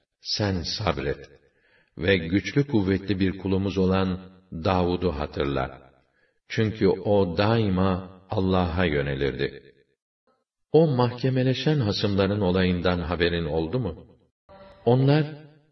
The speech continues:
mabedin duvarına tırmanıp Davud'un yanına birden girince o onlardan ürktü. Onlar da, "Korkma." dediler.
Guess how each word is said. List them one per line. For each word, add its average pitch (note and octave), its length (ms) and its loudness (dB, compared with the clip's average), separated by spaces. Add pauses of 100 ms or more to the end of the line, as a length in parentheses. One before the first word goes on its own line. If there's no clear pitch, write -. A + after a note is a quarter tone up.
(160)
mabedin A2 680 4
duvarına F#2+ 480 2
tırmanıp G2 640 0 (400)
Davud'un G#2+ 600 4
yanına G2 420 2
birden G2 420 2
girince A#2+ 840 -2
o A#2 420 0 (340)
onlardan G2 640 0
ürktü. - 560 -4 (880)
Onlar G#2 420 2
da, B2 200 2 (300)
"Korkma." F#2 460 -2
dediler. C2 460 -4